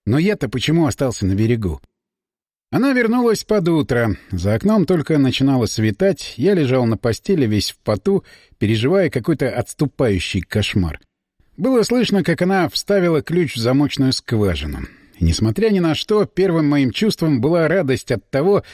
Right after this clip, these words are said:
что увижу Леночку живой и здоровой. Она включила ночник, заметила, что я не сплю, и тотчас отвернулась. Я сел на постели, провожая ее недоуменным взглядом, пока она торопливо скидывала одежду,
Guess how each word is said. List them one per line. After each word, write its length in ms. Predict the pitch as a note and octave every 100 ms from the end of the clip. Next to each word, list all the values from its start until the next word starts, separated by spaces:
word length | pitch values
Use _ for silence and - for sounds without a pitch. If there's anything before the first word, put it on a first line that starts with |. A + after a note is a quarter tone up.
| - -
что 260 | - B2+
увижу 320 | C3 F#3 C#3+
Леночку 460 | C3+ F#3+ E3 - B2+
живой 380 | G2+ C3 D#3+ C#3+
и 40 |
здоровой. 540 | G2 A#2+ C3 F#2 C#2+ - _ _ _ _ _ -
Она 180 | F#3 A#3+
включила 480 | - E3 G3+ F3+
ночник, 420 | D#3+ C#3+ F3+ G3+ C#3
заметила, 480 | D3+ G#3+ F#3 C3+
что 160 | A2+ -
я 120 | A2+
не 120 | A#2+
сплю, 380 | A#2 - A3+ G#3 - _ _ _ -
и 100 | A#2+
тотчас 420 | F3+ - E3 B2+
отвернулась. 640 | G#2+ C3 B2+ F#2+ D2 - - _ _ _ _ _ _ _ _
Я 200 | G3 B3+
сел 200 | - A#3
на 100 | G#3+
постели, 460 | G#3 F3+ - A3+ E3+
провожая 560 | D3+ D3 C#3+ F#3 F#3
ее 220 | D#3+ D#3
недоуменным 720 | D3 C#3 C#3+ D3 D#3+ C#3+ C#3+
взглядом, 520 | B2+ B2+ F3 D#3 G#2+ F#2+
пока 300 | G#2+ - D#3
она 160 | C#3+
торопливо 640 | - C#3+ C3+ - F#3 F3 C3
скидывала 540 | - D3+ C3 A2+ A2
одежду, 460 | A2 F3 D#3+ D#3